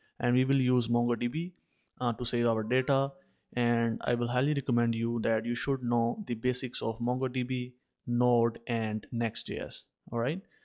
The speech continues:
and you don't have to be expert in these technologies, but you should know the basics. Okay, so this is a complete demo of this project,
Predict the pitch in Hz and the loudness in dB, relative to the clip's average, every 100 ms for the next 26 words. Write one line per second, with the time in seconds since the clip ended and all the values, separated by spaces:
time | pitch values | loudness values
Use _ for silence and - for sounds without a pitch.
0 | _ 127 123 127 131 156 143 131 131 127 | _ -2 0 4 4 4 2 0 -2 -4
1 | 123 123 - 131 131 - 127 117 120 117 | -4 -6 -2 0 0 0 -2 -2 -2 -4
2 | 120 127 151 139 123 120 123 120 131 131 | -4 0 0 2 -2 0 0 0 -2 -2
3 | 120 117 113 107 107 95 71 - - - | -2 -2 -2 -4 -6 -6 -10 -16 -18 -18
4 | _ _ - - 135 143 131 143 151 139 | _ _ -20 -8 -4 -2 0 2 2 0
5 | 131 120 117 127 139 - _ _ - 123 | 0 -2 0 -2 -2 -6 _ _ -4 2
6 | 135 139 127 131 - 151 156 120 120 | 2 2 2 0 2 2 4 2 -2